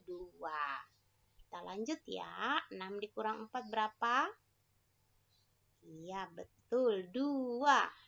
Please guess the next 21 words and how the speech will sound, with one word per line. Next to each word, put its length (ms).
Lima 400
dikurang 480
tiga 320
berapa 240
anak-anak? 720
Iya, 480
dua. 720
Jadi 640
lima 320
puluh 240
enam 400
dikurang 560
tiga 320
puluh 160
empat 640
sama 240
dengan 400
dua 240
puluh 400
dua. 320
Berikutnya 560